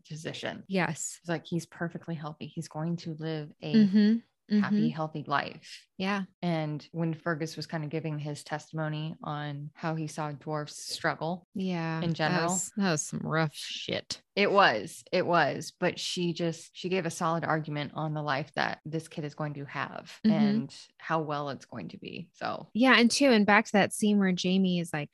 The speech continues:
Speaker 2: talking to Germain, like,
Speaker 1: Mm-hmm.
Speaker 2: "He's your brother. You need to protect him." So he also has Germain. You know, like,
Speaker 1: Yeah.
Speaker 2: you gotta look out for him.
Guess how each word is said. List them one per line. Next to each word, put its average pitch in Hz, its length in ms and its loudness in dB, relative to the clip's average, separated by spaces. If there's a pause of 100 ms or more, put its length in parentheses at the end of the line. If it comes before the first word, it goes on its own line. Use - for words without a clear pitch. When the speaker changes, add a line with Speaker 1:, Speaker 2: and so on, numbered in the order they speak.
(180)
Speaker 2:
talking 180 560 -2
to 160 320 -4 (400)
Germain, 165 680 -2
like, 151 280 -4 (240)
Speaker 1:
Mm-hmm. 175 300 2
Speaker 2:
"He's 208 460 2
your 196 180 4
brother. 190 500 2
You 190 320 4
need 190 180 6
to 175 80 -2
protect 170 480 -2
him." - 120 -6
So 220 140 -2
he 262 120 2
also 349 220 0
has 175 260 0
Germain. 160 440 -4 (260)
You 196 80 0
know, 175 120 4
like, 170 300 0
Speaker 1:
Yeah. 233 340 6
Speaker 2:
you 240 120 4
gotta 285 200 10
look 185 200 6
out 202 200 8
for 175 120 -6
him. 165 340 -4